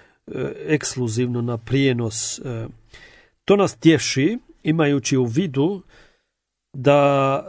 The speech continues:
e, se suočavamo s financijskim poteškoćama da pokrijemo troškove. Drugi vrlo važan projekt koji provodimo ovih tjedana je postavljanje suvremenih fiksnih kamera za emitiranje iz glavnih crkava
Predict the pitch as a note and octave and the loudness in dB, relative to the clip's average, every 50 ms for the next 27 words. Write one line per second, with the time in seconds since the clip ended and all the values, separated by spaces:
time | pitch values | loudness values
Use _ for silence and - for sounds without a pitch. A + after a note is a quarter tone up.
0 | - F3+ D#3 C3 - - B2+ - - C#3+ C3+ B2+ A#2 - F3+ F3+ D#3 D3+ C#3 C#3 | -4 -4 -2 -2 -2 -2 -2 0 0 0 0 0 -2 -4 -4 -4 -4 -4 -4 -4
1 | - D3+ C3 B2+ B2+ B2 B2 B2 A#2+ - - - B2+ B2 C3 C#3+ D#3 - C3+ C3 | -4 -4 -2 -2 -2 -2 -4 -4 -4 -4 -4 -2 -2 -2 -2 -4 -4 -4 -4 -4
2 | - - - B2+ A#2 A2 G#2+ A#2 A2+ - B2 A2 - - F#3 F3+ - - B2 A2+ | -4 -4 -4 -4 -4 -4 -6 -8 -6 -6 -6 -6 -4 -4 -4 -4 -4 -4 -6 -6
3 | G#2 G2+ G2+ G2 G#2+ G#2+ G#2 G#2 G2+ G2+ G#2+ - - C3+ B2 B2 - B2 B2 A#2 | -6 -8 -10 -12 -12 -12 -12 -12 -14 -16 -18 -10 -8 -8 -8 -6 -6 -6 -4 -4
4 | A2+ G#2+ G#2 G#2 F#2+ - - D#3+ D#3 - - - - - - - - _ _ _ | -4 -6 -8 -10 -12 -10 -6 -6 -4 -4 -6 -10 -12 -16 -18 -20 -20 _ _ _
5 | _ _ - - - - - - - - _ _ _ _ - C#3 A3 B3+ A#3+ B3 | _ _ -20 -20 -20 -20 -20 -20 -20 -20 _ _ _ _ -6 -6 -4 -2 -2 -4
6 | G#3 F#3 A#3+ A#3+ A#3 A3 G3+ F3+ D#3+ F#3+ G#3+ G#3+ F#3 D3 D#3 D3+ C#3+ C3 A2+ C3 | -2 -2 -2 -2 0 0 0 0 0 0 0 0 0 0 0 0 0 0 -2 0
7 | D#3+ F#3 F#3+ F#3 D#3+ - - C#3 C#3 C3+ C3+ B2+ B2 B2 A#2+ A#2 - C#3 D3+ F#3 | 0 0 0 -2 -4 -2 0 2 2 4 4 2 2 2 0 0 0 2 2 4
8 | F3+ E3+ D#3 C3+ C3+ C3 C3 B2+ B2+ B2+ A#2+ - - - - - D#3 E3+ C#3+ C3 | 4 2 0 0 0 0 0 0 0 -2 -4 -6 -8 -6 -2 0 0 2 2 0
9 | B2 B2+ B2+ B2+ B2 B2+ B2+ B2 A#2+ A#2 - - F#3+ F#3+ - - - E3+ D#3 C3+ | 0 0 0 0 2 2 2 2 -2 -4 -6 -6 -6 -4 -4 -6 -6 -6 -4 -4
10 | C#3 C#3 C3 B2+ C3 B2+ B2+ A#2+ A2 - - F3+ F#3 C#3+ C#3+ D3 C3+ C3 B2+ B2+ | -2 -2 -2 -2 -2 -2 -2 -2 -4 -2 0 0 0 2 0 0 0 0 -2 -2
11 | B2 A2 - - G3 E3 - - C3+ B2 A2 - - - - D3 B2+ A#2 A#2 A2 | -4 -6 -6 -8 -8 -8 -6 -4 -4 -4 -4 -6 -6 -4 -2 -2 -2 -2 -2 -4
12 | A#2 A2+ A2 G#2+ A#2+ A2+ A2+ A2+ G#2+ G#2+ G#2+ A2 - F3+ E3+ C#3 B2 A#2 A2+ A2 | -4 -4 -4 -4 -4 -4 -4 -4 -4 -6 -6 -6 -6 -4 -4 -2 -2 -2 -2 -4
13 | G#2+ G2+ G2 G#2+ A2+ B2+ C3+ C3 B2 A#2+ A2+ G#2 A2 - - F3 C#3+ - - A#2 | -4 -4 -6 -4 -2 0 0 0 0 -2 -6 -6 -4 -2 -2 -2 -2 -4 -6 -8
14 | G#2+ G#2 G2 F#2 | -8 -8 -10 -12